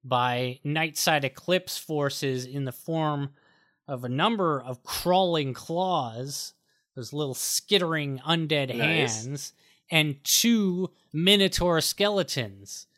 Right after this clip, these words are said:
Speaker 1: So we're starting to see the return of some of those, uh, Isle of Labyrinth enemies in the form of the minotaur skeletons, but also among these crawling claws, this is another little thing included from the module, is one of the crawling claws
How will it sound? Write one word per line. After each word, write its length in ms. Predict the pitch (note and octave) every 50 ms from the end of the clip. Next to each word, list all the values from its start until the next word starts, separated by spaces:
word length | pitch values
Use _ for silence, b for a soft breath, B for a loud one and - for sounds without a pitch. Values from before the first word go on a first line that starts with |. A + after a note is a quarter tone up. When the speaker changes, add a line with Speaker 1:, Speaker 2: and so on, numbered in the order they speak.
| _ _ _ _ _ _
Speaker 1:
So 180 | - - C#3
we're 100 | C3 C3
starting 360 | - - - F#3+ F3 D#3 D3+ D#3
to 60 | C3+
see 600 | - - - F3+ E3+ D#3+ D#3 D3+ C#3+ C3+ C3+ b b b b b _
the 100 | - D3
return 420 | C3 C3+ C3 - - F3 E3+ E3+ E3
of 100 | D#3 C#3
some 220 | - - F3 D#3+ D#3
of 60 | D3+
those, 440 | D3+ D3 C#3+ C#3 C3+ B2+ B2 - -
uh, 340 | C#3+ B2+ B2+ B2 A#2+ A#2+ A#2+ - - -
Isle 360 | D#3 D#3+ E3+ E3+ D#3+ D3+ D3+
of 160 | C#3 B2+ C3
Labyrinth 640 | C3+ C#3+ D#3 F3 F#3 F3 E3 D#3 C#3+ C3 B2+ - - -
enemies 560 | C3+ C3 B2+ B2 B2 B2 A#2+ B2 C#3 D3+ C#3
in 100 | B2 B2 A#2+
the 60 | A#2
form 260 | - - D3+ C#3 C#3
of 100 | C3 B2+
the 100 | B2+ B2+
minotaur 520 | B2+ C#3 D#3+ E3 D3+ - - D3 C3 B2
skeletons, 720 | A#2+ - - - B2 A#2 A#2 A#2 - C#3+ C3 B2 B2 B2 - B B B B B B B _
but 120 | - C#3 -
also 680 | - D#3 G3 A3+ G#3+ - - E3 C3+ A#2+ A#2+ C3 C#3+ - b b b b
among 260 | - D#3+ F3+ F#3+ F#3 F3+
these 160 | E3+ D3+ -
crawling 460 | - - F3+ F3+ F3 F3 E3+ D3+ C#3
claws, 420 | C#3 - F3 F3 E3+ D#3 C#3+ C#3 C3+
this 200 | D#3 D3 - E3
is 60 | D#3
another 380 | D3+ C#3+ D3 D#3+ D#3+ D#3+ D3+ D3
little 280 | C#3 C#3+ C#3 C3+ C3
thing 280 | B2+ - E3 C#3+ C#3 C3+
included 480 | C3 B2 - - D#3+ D3 C#3 C#3 B2+
from 220 | - - D3+ C#3 C3+
the 80 | B2+
module, 640 | B2 B2+ C#3 D3+ D#3+ D3+ C3+ C3 A#2+ A#2 A2+ A#2 A#2 _ b b b b b b b _
is 120 | C3 A#2+ -
one 180 | B2+ B2 D#3+ G#3
of 60 | G#3
the 60 | D#3+ B2+
crawling 480 | - - B2+ B2 A#2+ A#2 A#2 A2+ A#2+
claws 580 | - - C#3 A#2+ A#2 A2+ A2+ B2 C#3+ C#3 -